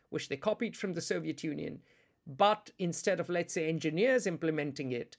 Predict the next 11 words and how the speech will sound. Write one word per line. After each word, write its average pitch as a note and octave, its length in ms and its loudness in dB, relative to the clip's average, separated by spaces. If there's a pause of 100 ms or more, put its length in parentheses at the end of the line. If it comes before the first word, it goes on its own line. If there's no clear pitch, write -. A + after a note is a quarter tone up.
(280)
Indian A3 360 4
administrative F#3 720 0
service E3+ 440 2
officers E3 580 2
who C#3+ 80 -2
generally F3+ 480 2
went E3+ 240 0
to D#3 80 -4
Saint F3 340 -2
Stephen's F3+ 560 -4
College, - 540 -2